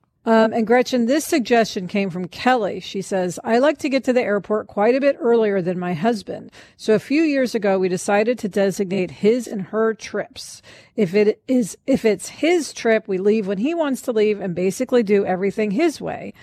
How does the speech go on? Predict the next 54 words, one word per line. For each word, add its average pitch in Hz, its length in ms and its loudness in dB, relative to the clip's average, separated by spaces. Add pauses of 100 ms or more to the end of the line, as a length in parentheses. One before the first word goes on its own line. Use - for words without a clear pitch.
(440)
However, 269 560 2
he's 214 220 -2
completely 233 420 2
responsible 208 640 -4
for - 180 -10
all 202 140 -2
the 254 100 2
organization 214 920 0
for 175 180 -10
the 170 120 -10
trip. - 380 -10 (240)
He 208 160 4
has 208 180 4
to 202 100 -10
pack 277 320 0
for - 100 -10
himself 247 480 0
and 190 80 -6
the 190 60 -6
kids, 302 420 0
entertain 214 480 0
the 269 80 0
kids, 240 380 0
drop 196 320 -2
us 185 160 -6
all 190 220 0
off 185 200 -2
at 175 80 -10
the - 80 -8
airport 269 480 2
and 190 100 -4
park 190 260 -6
the 180 100 -8
car, 240 400 2
and 180 120 -4
so 180 280 -2
on. 120 260 -12 (480)
I 202 140 4
just 220 180 -2
have 208 120 2
to 196 100 -4
take 185 200 -4
care 185 200 -2
of 180 80 -6
myself. 214 640 -2
On 240 120 0
the 240 120 6
other 320 220 2
hand, 190 300 -4
if 185 100 -4
it's 208 160 -6
a 254 60 -2
her 370 280 -4
trip, 208 380 0